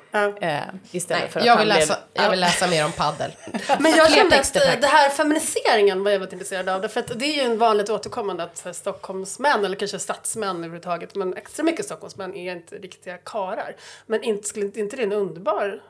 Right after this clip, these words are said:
Speaker 1: eh, aspekt av Stockholm i så fall? Alltså
Speaker 3: Inte enligt Flashback.
Speaker 1: Ja, men enligt er, en större feminisering av
Speaker 3: Snälla,
Speaker 1: av
Speaker 3: min
Speaker 1: manligheten.
Speaker 3: man är från Luleå, det är underbart.
Speaker 1: Varför?
Speaker 3: Därför att alltså, han, vet ni, han kommer undan med nästan allting bara för sin,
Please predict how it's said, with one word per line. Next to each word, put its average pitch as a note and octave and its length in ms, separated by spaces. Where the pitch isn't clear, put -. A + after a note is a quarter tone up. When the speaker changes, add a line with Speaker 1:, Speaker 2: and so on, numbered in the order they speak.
Speaker 1:
eh, G3+ 580
aspekt - 380
av G3 40
Stockholm G#3 340
i - 20
så F#3 140
fall? - 120
Alltså A3+ 200
Speaker 3:
Inte A3+ 360
enligt F#3 300
Flashback. - 840
Speaker 1:
Ja, B3 80
men B3+ 180
enligt A3+ 360
er, G#3 480
en A3 120
större G#3+ 260
feminisering G#3+ 840
av F3+ 40
Speaker 3:
Snälla, A3 580
Speaker 1:
av G3 80
Speaker 3:
min G#3 180
Speaker 1:
manligheten. - 0
Speaker 3:
man A3 240
är F#3 40
från F#3+ 280
Luleå, F#3 420
det D#3+ 120
är C3 160
underbart. E3 880
Speaker 1:
Varför? G#3 400
Speaker 3:
Därför A#3 460
att F#3 280
alltså, G3 280
han, A#3 320
vet F#3 160
ni, E4 200
han G3+ 160
kommer E4 260
undan E3+ 500
med D#3+ 140
nästan E3+ 400
allting D3+ 520
bara D#3+ 200
för D#3+ 140
sin, D3 400